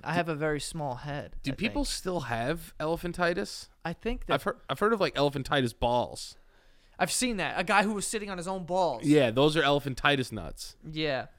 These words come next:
Speaker 2: But
Speaker 1: But
Speaker 2: I've
Speaker 1: I
Speaker 2: never seen, like, elephantitis face people. Like, I would love to see somebody with elephantitis, honestly, for my own amusement. But by amusement, I mean, like, I just wanna see it.
Speaker 1: It's extremely rare.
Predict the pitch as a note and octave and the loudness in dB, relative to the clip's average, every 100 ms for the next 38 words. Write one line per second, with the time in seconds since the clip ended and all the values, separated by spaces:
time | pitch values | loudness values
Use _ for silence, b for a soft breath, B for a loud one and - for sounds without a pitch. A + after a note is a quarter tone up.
0 | - - C#3 E3 F#3+ F#3+ - F#3+ D#3+ - | -4 2 4 6 4 4 0 -2 -2 0
1 | D3 D3 D3 C3+ D3 C#3 B2+ - - C#3 | 2 0 -2 -2 0 2 2 -2 -4 0
2 | C#3+ B2+ - - A2+ - D#2+ - _ - | 2 0 -4 -6 -6 -8 -14 -16 _ -20
3 | - - - - - _ - - - - | -20 -20 -20 -20 -20 _ -20 -20 -14 -8
4 | A#2+ C#3 E3+ D3+ C#3+ D#3 D#3 C#3+ D3+ C#3 | -2 4 4 4 4 2 0 -4 -4 -2
5 | D3 C3 B2+ B2 B2 B2 A#2+ A2+ B2+ B2+ | -2 0 0 2 2 2 0 -4 0 2
6 | A2+ G#2+ - - _ _ - - - - | 0 -2 -8 -16 _ _ -18 -16 -14 -14
7 | - - C#3+ D#3+ D#3 - C3 C#3 B2+ C3 | -14 -2 6 6 6 0 -4 0 2 2
8 | A#2+ A#2 C#3 D3+ E3 F3 - C3 C3+ B2 | 2 2 4 2 0 -4 -4 -2 0 2
9 | C3 B2 B2+ C3+ B2 A#2+ A2+ A#2 A#2 A2 | 4 4 2 -2 -2 -4 -2 -2 -2 -2
10 | G#2+ A#2 A2 B2 G2+ - - A#2 G2 - | -2 -4 -4 -6 -4 -4 -4 -6 -8 -12
11 | - F#3+ G#3+ - - A3+ B3 B3+ A#3 A3+ | -8 -4 0 0 0 2 2 2 2 4
12 | E3+ C#3 D3+ | 4 4 2